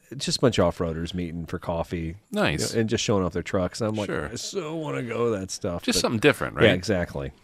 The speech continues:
Speaker 1: It's kinda, there, no matter what happens with Peoria Cars and Coffee, people will still get together on the weekend
Speaker 2: Yeah.
Speaker 1: and hang out and talk about cars.
Speaker 2: They will.
Speaker 1: Somewhere,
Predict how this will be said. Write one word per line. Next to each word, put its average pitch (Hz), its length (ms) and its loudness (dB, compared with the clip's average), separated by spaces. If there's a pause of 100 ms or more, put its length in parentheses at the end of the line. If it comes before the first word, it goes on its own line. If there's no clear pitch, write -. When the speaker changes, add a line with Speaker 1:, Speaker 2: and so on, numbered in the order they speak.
Speaker 1:
It's - 120 -20
kinda, 71 240 -10 (380)
there, 190 120 2 (1040)
no 160 140 4
matter 185 260 8
what 202 140 4
happens 147 320 2
with 107 100 0
Peoria 101 260 4
Cars 90 220 2
and 85 80 -4
Coffee, 87 400 0 (640)
people 147 260 4
will 113 100 2
still 117 240 0
get 104 120 2
together 92 260 0
on 82 60 2
the 80 60 -4
weekend 87 480 0 (220)
Speaker 2:
Yeah. 117 180 2
Speaker 1:
and 101 120 -2
hang 95 240 2
out 87 240 0 (260)
and 90 140 -6
talk - 240 -10
about 76 200 -8
cars. - 360 -12 (280)
Speaker 2:
They 95 80 -2
will. 104 100 6
Speaker 1:
Somewhere, 73 240 -2